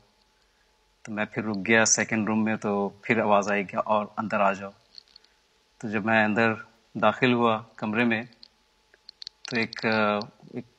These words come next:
एक light सी थी, जो धीमी सी light थी कमरे के अंदर, और हुजूर, आ, अपने कुर्सी में बैठे थे। और मैं जो ही हज़रत साहब की तरफ देखा, तो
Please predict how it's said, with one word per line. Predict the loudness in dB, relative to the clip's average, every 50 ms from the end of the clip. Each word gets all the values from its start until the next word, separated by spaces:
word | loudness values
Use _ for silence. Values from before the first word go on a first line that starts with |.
| -6 -6
एक | -6 -6 -4 -2
light | 4 6 6 6 6 4
सी | 0 0 0 -2
थी, | -2 -4 -2 0 2 2 2 0 -2 -8 -16 _ _ _ _ _ -12
जो | -8 -4 0 0 2 2 2 0 -4 -8 -12 -12
धीमी | -10 -10 -8 -4 -2 0 2 2
सी | 4 4 4 4
light | 4 4 4 2 0
थी | -4 -4 -2 -2 -2 -2 -6 -8 _ _ -20 -20 _ -8
कमरे | -6 -4 -2 -2 -2
के | -2 -4
अंदर, | -4 -4 -4 -6 -8 -10 _ _ _ _ _ _ _ _ _ _ -10
और | -6 -4 -2 0 0 0
हुजूर, | -2 -4 -4 -2 -4 -2 -2 -4 -4 -6 -10 _ _ _ _ _ _ _ -4
आ, | 0 2 2 2 2 0 0 -2 -6 -10 -12 -12 -10 -10 -10 -10 -8 -8
अपने | -6 -2 -2 -2 -2
कुर्सी | -2 -4 -4 -2 0 2 2
में | 4 4
बैठे | 4 2 2 2 0
थे। | 0 0 -2 -2 -4 -6 -14 -14 -12 -12 -12 -12 -14 -20 -20 -20 -20 -20 _ _ _ _ _ _ _ _ _ _ _ _ 2
और | 4 4 6 6 4 0 -2 -6
मैं | -2 0 2 2 2
जो | 2 0 -4
ही | -2 0 0 0 0 0
हज़रत | -2 -4 -4 -2 0
साहब | 2 2 2
की | 2 0 -4
तरफ | -2 0 0 0
देखा, | 2 0 0 2 2 0 0
तो | 2 0 0 2 2 0 -2 -6